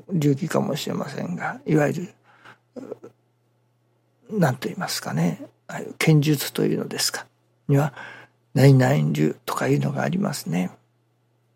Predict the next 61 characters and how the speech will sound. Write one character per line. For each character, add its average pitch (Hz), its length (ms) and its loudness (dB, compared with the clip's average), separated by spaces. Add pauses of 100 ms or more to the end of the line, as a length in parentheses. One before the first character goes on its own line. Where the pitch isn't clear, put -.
(400)
そ - 160 -6
れ 127 60 -4
こ - 80 -14
そ、 - 360 2 (1600)
千 - 120 -4
葉 131 160 0
道 135 240 0
場 - 380 -6
と - 100 -12
か、 - 280 -6 (640)
な 120 100 -4
ん 147 60 -4
と - 120 -10
か、 - 300 -4
ま 139 140 -2
あ、 147 60 0
い 123 120 -6
ろ 139 140 4
い 170 40 2
ろ - 120 0
あ 139 60 -2
り 135 120 -12
ま 139 120 -4
す - 140 -8
ね。 170 480 -2
わ-、 - 140 -2 (140)
よ 139 140 0
く - 120 0
は - 260 -4 (120)
私 139 460 -4
も 147 120 0
わ 131 80 0
か - 120 -2
り - 80 -2
ま 50 120 -4
せ - 140 -8
ん - 120 -6
が、 - 180 -6 (560)
何 135 180 6
々 139 300 4
流 139 200 2
と 139 140 0
い 143 80 6
う 143 40 2
の 131 160 0
が - 500 -4
時 135 160 0
代 139 160 2
劇 - 260 -2
な 135 160 2
ん 135 40 -4
か 131 140 -4
で 143 200 -2
出 143 140 4
て - 120 -4
ま 139 180 -4
い 143 40 -8
り - 100 -10
ま 139 100 -6
す - 160 -8
ね。 160 160 -4